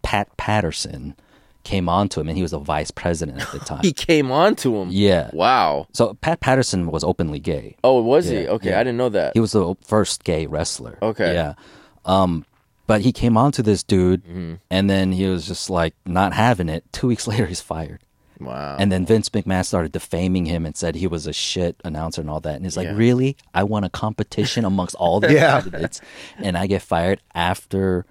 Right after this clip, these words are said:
Speaker 2: Yeah, I
Speaker 1: you
Speaker 2: mean,
Speaker 1: know.
Speaker 2: but, you know, there were plenty of public feuds between, like, the talent and Vince,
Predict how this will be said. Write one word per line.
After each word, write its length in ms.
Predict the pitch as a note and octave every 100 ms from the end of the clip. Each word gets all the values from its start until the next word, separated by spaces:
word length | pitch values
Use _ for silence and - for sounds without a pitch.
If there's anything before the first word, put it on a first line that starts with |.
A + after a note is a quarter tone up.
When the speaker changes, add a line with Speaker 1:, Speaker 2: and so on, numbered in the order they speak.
| _
Speaker 2:
Yeah, 320 | - E3 A3 A2
I 60 |
Speaker 1:
you 80 | D3
Speaker 2:
mean, 160 | D#3 D3+
Speaker 1:
know. 60 |
Speaker 2:
but, 200 | D3 D3
you 180 | C3+ F3+
know, 160 | D#3 D3+
there 300 | B2 C#3 D3
were 140 | C#3+
plenty 400 | - C#3+ D3+ C#3+
of 100 | A#2
public 400 | - B2 A2+ G2
feuds 420 | - A2+ A2+ G#2
between, 460 | - G2+ - G#2 G2
like, 160 | F2
the 80 | F2+
talent 680 | - - G#2 G#2+ G#2+ G#2 G#2
and 120 | F#2+
Vince, 640 | F2 F#2+ G2 G2+ G2+ G2+